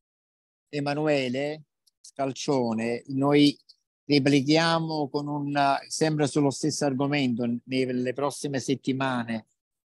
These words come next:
eh, questo, questo tipo di, di, di temi, questo tipo di, eh, di argomenti, con un ulteriore contributo che cerchiamo di dare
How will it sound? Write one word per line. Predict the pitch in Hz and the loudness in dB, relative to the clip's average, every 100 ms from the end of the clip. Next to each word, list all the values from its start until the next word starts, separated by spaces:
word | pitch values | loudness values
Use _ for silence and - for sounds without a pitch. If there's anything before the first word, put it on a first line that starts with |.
| _ _ | _ _
eh, | 123 117 113 107 - | 0 2 2 0 0
questo, | 139 127 - 139 127 123 | 0 0 -2 0 2 0
questo | 110 135 - 139 | 0 -2 0 0
tipo | 143 147 139 127 | 2 2 0 0
di, | 139 135 131 _ _ _ _ _ _ _ | -2 -2 -4 _ _ _ _ _ _ _
di, | 127 135 127 | 0 0 2
di | 139 | 0
temi, | 127 160 143 120 113 | 2 2 2 0 -4
questo | 127 - 131 | -6 -6 -4
tipo | 135 135 | -2 -2
di, | 123 127 127 117 | -2 0 -2 -4
eh, | 123 120 117 113 110 101 _ _ _ _ _ _ _ _ _ _ _ _ - | -6 -4 -4 -6 -12 -18 _ _ _ _ _ _ _ _ _ _ _ _ -4
di | 135 | 2
argomenti, | 135 131 147 147 139 123 117 147 160 170 - | 2 4 4 4 4 4 4 6 6 4 -4
con | 131 | -4
un | 131 127 | 0 2
ulteriore | 127 117 135 143 139 131 127 _ _ _ - | 0 0 0 2 2 0 -4 _ _ _ -6
contributo | 143 131 135 135 156 143 123 | -2 0 0 2 2 2 0
che | 117 | -2
cerchiamo | - 127 110 143 139 127 123 117 | -4 -6 -4 0 0 0 -2 -4
di | 123 131 | -4 0
dare | 131 113 107 107 127 143 | 2 2 0 -2 -6 -8